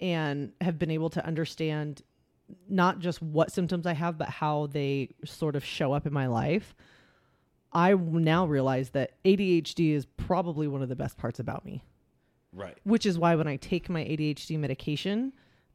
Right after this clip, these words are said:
Speaker 1: I don't like it because it kind of dulls me a little
Speaker 2: Yeah, it
Speaker 1: bit.
Speaker 2: numbs you
Speaker 1: It
Speaker 2: a
Speaker 1: makes
Speaker 2: little
Speaker 1: me
Speaker 2: bit.
Speaker 1: a normie.
Speaker 2: S-, there's some major strengths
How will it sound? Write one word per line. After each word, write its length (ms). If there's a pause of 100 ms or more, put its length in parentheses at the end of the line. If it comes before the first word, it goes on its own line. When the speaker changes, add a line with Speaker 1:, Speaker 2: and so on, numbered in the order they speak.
(140)
Speaker 1:
I 100
don't 280
like 240
it 140
because 300
it 140
kind 320
of 260 (1300)
dulls 380
me 240
a 80
little 180
Speaker 2:
Yeah, 80
it 60
Speaker 1:
bit. 120
Speaker 2:
numbs 240
you 60
Speaker 1:
It 40
Speaker 2:
a 20
Speaker 1:
makes 180
Speaker 2:
little 140
Speaker 1:
me 60
Speaker 2:
bit. 60
Speaker 1:
a 60
normie. 340 (400)
Speaker 2:
S-, 200
there's 180
some 240 (280)
major 500
strengths 460